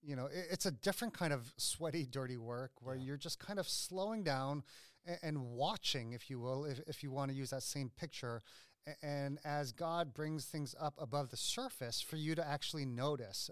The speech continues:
Speaker 1: Uh, again, going back to that whole me-, metaphor of noticing things and having a deeper attentiveness. And so, yeah, a-, again, uh, the prayer of examine, no matter how you practice it, I, I mean, I, I think gets to the same thing,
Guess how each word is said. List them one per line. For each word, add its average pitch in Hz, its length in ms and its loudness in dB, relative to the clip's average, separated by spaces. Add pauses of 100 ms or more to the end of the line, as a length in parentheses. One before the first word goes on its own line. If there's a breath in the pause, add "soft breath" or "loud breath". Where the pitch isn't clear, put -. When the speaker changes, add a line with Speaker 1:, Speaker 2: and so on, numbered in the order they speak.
Speaker 1:
Uh, 151 140 -2
again, 143 220 2
going 143 200 4
back 143 160 2
to - 80 -6
that 143 140 2
whole 151 320 2
me-, 135 240 0
metaphor 135 560 -2
of 120 100 -4 (380 loud breath)
noticing 151 640 6
things 123 380 -4
and 131 280 -2
having 139 240 0
a 127 60 -2
deeper 143 340 -2
attentiveness. 123 800 -4 (580 loud breath)
And 160 100 0
so, 190 120 2
yeah, 185 300 8
a-, 165 200 2
again, 170 600 4
uh, 151 340 6
the 135 80 -2
prayer 202 340 4
of 165 60 4
examine, 147 640 2 (380)
no 170 100 0
matter 190 220 4
how 226 320 2
you 185 120 4
practice - 480 -2
it, 143 200 0 (100)
I, 156 200 2
I 160 40 2
mean, 151 260 0
I, 160 260 2
I - 20 2
think 156 180 0
gets 156 200 2
to 170 60 0
the 143 100 0
same 147 260 2
thing, 135 320 0